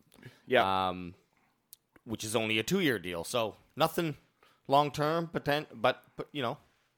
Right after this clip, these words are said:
Speaker 1: You know what
Speaker 2: filling
Speaker 1: I,
Speaker 2: in some
Speaker 1: you know
Speaker 2: holes.
Speaker 1: what, you know what I think they're doing here is they're just kinda having a bunch of stopgaps, you know? They're just filling some positions of need, and then with the amount of draft picks they have this year,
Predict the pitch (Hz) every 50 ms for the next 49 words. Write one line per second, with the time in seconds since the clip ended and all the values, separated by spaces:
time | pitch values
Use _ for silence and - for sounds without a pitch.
0 | _ _ _ - - _ - - - 208 202 143 131 147 160 - 147 147 - -
1 | 170 196 185 - - 131 143 170 180 135 110 107 143 - 175 165 - - - -
2 | 123 - 147 143 135 156 160 165 165 170 185 180 185 208 233 233 - - 127 127
3 | 110 123 135 127 135 156 - - - 196 180 165 143 131 147 135 135 139 131 120
4 | 117 - 120 123 120 - 110 - - - 117 98 101 - - - 92 85 80 -
5 | - - - - - - - 104 110 107 104 104 117 143 - - - - - _
6 | _ - 120 117 131 139 - - - _ _ - - - 139 143 156 156 151 -
7 | 156 143 139 160 127 127 131 127 - 135 127 120 117 98 107 107 113 120 131 135
8 | - - 110 110 110 113 110 110 107 104 110 113 - - - - - _ - 110
9 | 104 - _ - 90 104 110 104 107 110 120 120 104 82 - 87 90 95 - -
10 | - 131 123 - - 131 135 131 127 127 135 - - 147 147 151 156 156